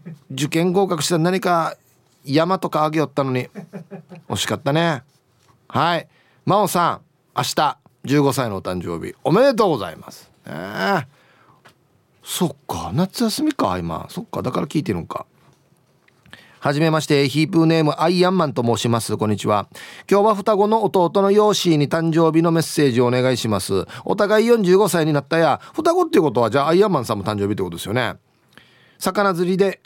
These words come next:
かっこルアーで、でかいやつ釣らすからよ。早起き頑張れ。現場に五時着。」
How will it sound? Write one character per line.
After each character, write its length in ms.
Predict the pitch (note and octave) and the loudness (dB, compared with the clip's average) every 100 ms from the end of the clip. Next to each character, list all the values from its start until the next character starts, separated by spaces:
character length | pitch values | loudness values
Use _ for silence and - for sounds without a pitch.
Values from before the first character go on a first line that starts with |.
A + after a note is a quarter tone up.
| _ | _
か 80 | F#3+ | -6
っ 80 | F#3+ | -2
こ 100 | F3 | 2
ル 160 | F3+ | 4
ア 120 | F3 E3+ | 4 2
ー 20 | |
で、 220 | F3 E3 | 0 -2
で 140 | D3 F3 | -2 0
か 160 | G3 | 2
い 20 | |
や 100 | G3 | 2
つ 100 | D3+ | 2
釣 120 | - D#3 | -2 -4
ら 80 | |
す 80 | D3+ | -2
か 100 | - | -2
ら 80 | B2+ | -2
よ。 180 | G#2 - _ _ _ | -2 -6 _ _ _
早 240 | - A3 A#3 | -4 0 2
起 120 | F#3+ | 0
き 20 | E3+ | 0
頑 180 | F#3+ F#3+ | 0 0
張 80 | |
れ。 160 | D3 - _ _ _ _ - | -2 -6 _ _ _ _ -4
現 220 | D3+ G3 | 0 2
場 100 | G3 | 2
に 220 | F#3+ G3 G3 | 2 2 2
五 140 | F#3+ | 0
時 100 | F#3 | 0
着。」 380 | E3 D#3+ C#3 | -2 -2 -4